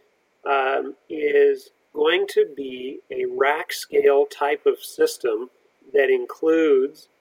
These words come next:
hyperconverged nodes, similar to V X rail, uh,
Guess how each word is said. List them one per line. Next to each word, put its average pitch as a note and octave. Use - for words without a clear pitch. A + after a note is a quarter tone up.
hyperconverged C#3+
nodes, C3
similar G#3
to -
V B2
X -
rail, G#2+
uh, C3